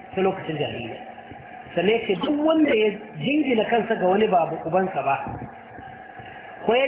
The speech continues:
jibinci wasu kabila, wata kabila wadda ba maulansa ba, to la'anar Allah da mala'iku da mutane ta tabbata gaba ɗaya a kansa,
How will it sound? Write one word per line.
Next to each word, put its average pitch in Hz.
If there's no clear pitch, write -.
jibinci 220
wasu 269
kabila, 220
wata 233
kabila 240
wadda 220
ba 196
maulansa 185
ba, 165
to 170
la'anar 202
Allah 214
da 175
mala'iku 165
da 185
mutane 180
ta 196
tabbata 160
gaba 147
ɗaya 214
a 160
kansa, 170